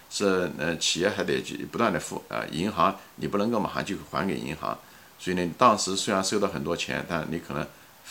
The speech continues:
财务费用也是在付，这个都是有可能的事情啊。所以呢，你要知道后面的原因，不要急着马上就，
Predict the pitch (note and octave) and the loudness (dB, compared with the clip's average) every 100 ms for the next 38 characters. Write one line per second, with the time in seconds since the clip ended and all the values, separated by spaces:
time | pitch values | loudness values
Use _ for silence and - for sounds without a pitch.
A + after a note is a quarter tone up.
0 | - - E2 G2 G2 G2+ D2+ B1+ E2 F#2+ | -8 -2 2 2 2 0 2 0 -2 -4
1 | - F#2 - G#2+ - - - - C#3 B2+ | 0 -2 0 -6 -6 -18 -20 -2 2 4
2 | A2+ A2 G#2 - D2 F#2+ G2 A#1+ A#1+ E2 | 4 4 2 2 2 2 0 -4 -2 -2
3 | D#2+ G2 - - - - - - - D#2+ | -2 -4 -6 -10 -12 -12 -12 -20 -8 0
4 | D#2+ D#2+ D#2+ E2+ - F#2+ E2+ G#2 F#2 E2 | 2 4 2 2 2 2 2 -2 -2 -2
5 | B1 D#2 F2+ - D#2+ F2+ A#2 - - D2+ | -2 -2 -4 -8 -2 4 4 4 -2 -2
6 | F2 A#2 - - - - - - D#2+ D2 | 0 0 0 -8 -20 -20 -20 -2 2 4
7 | D#2 C3 B2 F#2 - E2+ D2 A#1 | 4 6 6 6 2 0 0 -2